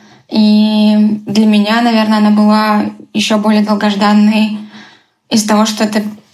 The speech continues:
первая ее нонфикшн, новая нонфикшн книга после «Одинокого города».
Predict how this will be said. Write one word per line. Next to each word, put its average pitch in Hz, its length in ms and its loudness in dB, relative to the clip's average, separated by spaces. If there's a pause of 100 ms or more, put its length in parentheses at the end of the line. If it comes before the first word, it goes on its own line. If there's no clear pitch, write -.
(220)
первая 208 840 0
ее 202 360 -2 (540)
нонфикшн, 208 720 0
новая 208 600 0
нонфикшн 208 580 -2
книга 208 680 0
после 214 500 0
«Одинокого 214 440 0
города». 247 600 -2